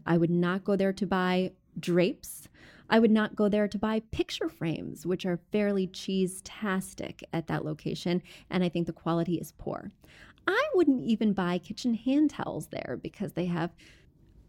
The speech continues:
uninteresting textures and patterns, let's put it that way. I'm trying to be diplomatic while tell you that I would only buy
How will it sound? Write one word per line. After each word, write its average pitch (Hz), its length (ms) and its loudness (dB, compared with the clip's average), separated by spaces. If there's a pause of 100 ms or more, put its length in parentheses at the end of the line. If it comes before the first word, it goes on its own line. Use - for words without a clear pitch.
(120)
uninteresting 233 800 6
textures 208 560 2
and 180 220 4
patterns, - 480 -6
let's 156 160 -2
put 202 140 2
it - 100 -4
that - 160 2
way. 147 240 -2 (580)
I'm 294 100 8
trying 440 200 2
to 320 80 12
be 226 80 4
diplomatic 180 720 0
while 240 420 4
tell 226 300 0
you - 340 0
that 202 140 2
I 202 140 4
would 208 200 2
only 240 460 4
buy 175 580 0